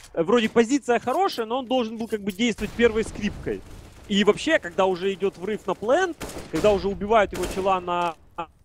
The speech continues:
э, сэндвиче, он вообще должен открываться. Ему, ему там нельзя отсиживать, по большому счету. Э,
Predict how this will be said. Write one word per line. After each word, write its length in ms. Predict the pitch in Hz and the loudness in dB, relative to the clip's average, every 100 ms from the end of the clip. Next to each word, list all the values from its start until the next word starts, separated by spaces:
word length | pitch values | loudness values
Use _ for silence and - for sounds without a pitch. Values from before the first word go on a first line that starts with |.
| - - _ _ | -20 -20 _ _
э, 140 | 151 | 0
сэндвиче, 480 | 156 220 180 147 160 | 2 2 2 -4 -8
он 80 | 170 | -6
вообще 240 | 202 233 | -4 -2
должен 300 | 269 226 202 | 0 -2 0
открываться. 540 | 196 - 196 185 143 139 | -4 -2 2 2 2 -4
Ему, 140 | 139 175 170 - | -10 -14 -16 -14
ему 160 | 180 185 | -10 -2
там 160 | 202 | -2
нельзя 300 | 208 202 220 | -2 2 4
отсиживать, 520 | 185 - 208 135 131 110 | 4 0 -12 -12 -12 -12
по 60 | |
большому 300 | - 110 107 | -14 -16 -16
счету. 340 | - 104 - _ _ _ _ _ _ _ _ _ _ | -20 -20 -20 _ _ _ _ _ _ _ _ _ _
Э, 140 | - | -4